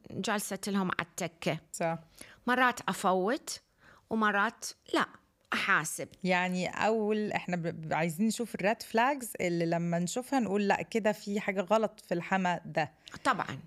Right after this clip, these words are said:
Speaker 2: ال-، ال-، ال-، إنه ما يكونش في أريحية في التعبير أو راحة في التعبير، دي ريد فلاج.
Speaker 1: إيه.
Speaker 2: إن ما أكونش حاسة إني قادرة أعبر و-، ونتكلم براحة.
Speaker 1: أمم.
Speaker 2: دي ريد فلاج.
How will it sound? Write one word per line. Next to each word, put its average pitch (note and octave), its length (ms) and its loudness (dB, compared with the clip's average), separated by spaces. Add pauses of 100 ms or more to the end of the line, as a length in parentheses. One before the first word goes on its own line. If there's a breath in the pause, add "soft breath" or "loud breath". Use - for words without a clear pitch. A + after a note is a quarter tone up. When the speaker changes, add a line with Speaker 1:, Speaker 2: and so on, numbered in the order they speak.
Speaker 2:
ال-، E3+ 280 0
ال-، F3 360 0
ال-، E3+ 300 -2
إنه F3+ 220 0
ما F3+ 100 0
يكونش A#3 300 0
في B3+ 160 -2
أريحية G3+ 560 2
في G3+ 100 -2
التعبير A#3 680 0
أو E3 140 4
راحة G#3 280 2
في A#3+ 140 -4
التعبير، G#3+ 600 -2
دي G3 240 0
ريد D#3+ 180 2
فلاج. - 240 -6 (160)
Speaker 1:
إيه. F#3+ 80 2
Speaker 2:
إن F3 120 0
ما E3+ 80 2
أكونش G3+ 240 0
حاسة A3 220 -6
إني G#3 120 2
قادرة G3 280 2
أعبر G#3 440 2
و-، F3 340 2
ونتكلم F#3 600 2
براحة. D3+ 260 0 (220)
Speaker 1:
أمم. F#3 240 2
Speaker 2:
دي F3 200 0
ريد D#3+ 180 0
فلاج. - 200 -6